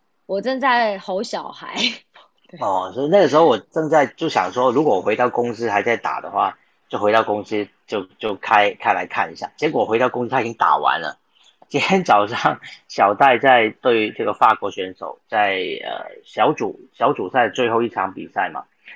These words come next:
Speaker 2: 结果就快打旋风啊，一下子好像二十几分钟吧，好像听说二十几分钟他就打完了。结果那场比赛，
Speaker 1: 嗯，二十五分钟。
Speaker 2: 对，对，对，才二十五分钟就打完，所以我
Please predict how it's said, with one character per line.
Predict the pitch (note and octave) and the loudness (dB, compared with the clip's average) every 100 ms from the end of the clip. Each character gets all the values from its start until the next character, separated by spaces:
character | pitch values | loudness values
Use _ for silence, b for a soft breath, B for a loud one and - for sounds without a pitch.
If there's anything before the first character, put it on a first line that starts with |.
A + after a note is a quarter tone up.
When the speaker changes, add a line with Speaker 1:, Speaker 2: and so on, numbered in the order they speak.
| B | B
Speaker 2:
结 | _ C3 | _ 0
果 | A2+ | 0
就 | A2+ | -2
快 | A#2 C3+ | 0 2
打 | G#2+ F2 | 2 0
旋 | - G#2+ | -2 -4
风 | G2 F#2+ | -4 -4
啊， | F#2 | -6
一 | - | -4
下 | - G#2+ F#2+ | 2 4 2
子 | E2+ D#2+ - | -6 -16 -6
好 | G#2 | -2
像 | E3 | 2
二 | G#3 | 2
十 | E3+ | 2
几 | D#3 A2+ | -2 -4
分 | A#2 A2+ | -4 -4
钟 | A2 | -4
吧， | F#2+ | -4
好 | F2+ | -6
像 | F#2+ | -14
听 | G#2 | -12
说 | G2 G2 G#2+ | -12 -12 -8
二 | - | -4
十 | C3 B2+ | -4 -4
几 | G#2+ | -8
分 | G#2 - | -8 -10
钟 | - B2+ A#2 | -4 -6 0
他 | - | -2
就 | - C#3 | 0 -4
打 | - G2 | 2 2
完 | F#2 F#2+ | 4 2
了。 | G2 G#2 - B B B | 0 -6 -10 B B B
结 | - D3 | 2 4
果 | |
那 | C3+ | 4
场 | C#3 C3 | 4 2
比 | - | 0
赛， | G2+ C3 | 2 4
Speaker 1:
嗯， | |
二 | C#4 | 4
十 | C4+ A#3 | 2 0
五 | A#3 G#3 | 0 0
分 | F#3+ G3 G#3 | -2 -6 -6
钟。 | G3 F3+ E3 | -10 -8 0
Speaker 2:
对， | C#3 | 4
对， | C3 | 4
对， | A#2+ A2 | 4 2
才 | C3 | 4
二 | C3+ | 4
十 | B2 | 4
五 | G#2+ | 0
分 | A2+ A2+ | 0 -2
钟 | A2+ | -4
就 | A2+ | -2
打 | G2 E2+ | 0 0
完， | D2 - | -2 -8
所 | B2 | -8
以 | |
我 | A#2 G2 | -6 -6